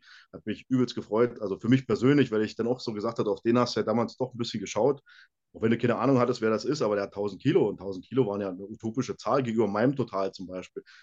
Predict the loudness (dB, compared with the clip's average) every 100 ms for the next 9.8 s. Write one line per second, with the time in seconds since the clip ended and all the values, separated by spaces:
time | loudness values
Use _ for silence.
0 | _ -8 -6 -2 -2 -2 0 4 4 4
1 | 2 2 0 -2 -4 -8 -4 -2 -2 -2
2 | -8 -10 -12 -12 -12 -14 -16 _ _ _
3 | _ _ _ _ -6 0 2 2 4 4
4 | 4 4 2 2 -2 -8 -4 -2 2 2
5 | 2 2 2 4 4 2 0 -2 -2 2
6 | 2 0 -4 -4 -2 0 0 -2 -4 -6
7 | -6 -4 -2 0 -2 -2 -2 0 -2 -2
8 | -2 0 -2 -6 -4 0 0 0 -4 _
9 | _ _ _ _ 0 2 4 4